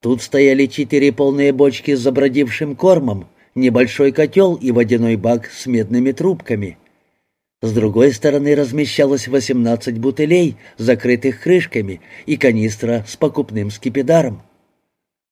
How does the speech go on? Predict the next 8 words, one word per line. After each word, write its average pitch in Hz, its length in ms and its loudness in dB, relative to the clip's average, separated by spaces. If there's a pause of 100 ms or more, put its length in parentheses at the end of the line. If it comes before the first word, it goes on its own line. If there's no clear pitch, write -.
(100)
Оглядев 127 680 4
всё - 180 0
это, 113 540 2
Кудрявый 123 500 2
стал 120 240 -2
смеяться 120 640 0
до 139 160 0
колик. 156 440 0